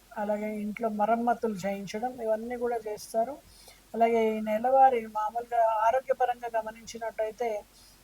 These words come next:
జీర్ణ సంబంధ, కడుపుకు సంబంధించినటువంటి, తలకి సంబంధించినటువంటి సమస్యలు,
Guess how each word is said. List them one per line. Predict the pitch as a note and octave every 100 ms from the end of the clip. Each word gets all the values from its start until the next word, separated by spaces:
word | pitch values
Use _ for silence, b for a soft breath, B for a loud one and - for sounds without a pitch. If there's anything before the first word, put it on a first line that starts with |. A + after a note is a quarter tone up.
| -
జీర్ణ | G#3+ A#3+ C4
సంబంధ, | G#3 B3 A#3 A#3 A3+
కడుపుకు | A3+ G#3+ G#3 G#3+ A#3
సంబంధించినటువంటి, | - A3 G#3+ G#3+ G#3 G3 G#3 G#3 G#3 A3 A3 -
తలకి | G#3+ A3 A#3 A#3
సంబంధించినటువంటి | A#3 A3 G#3+ G#3+ - G#3 F#3+ G#3 G#3 G#3
సమస్యలు, | G3+ G3 - G#3+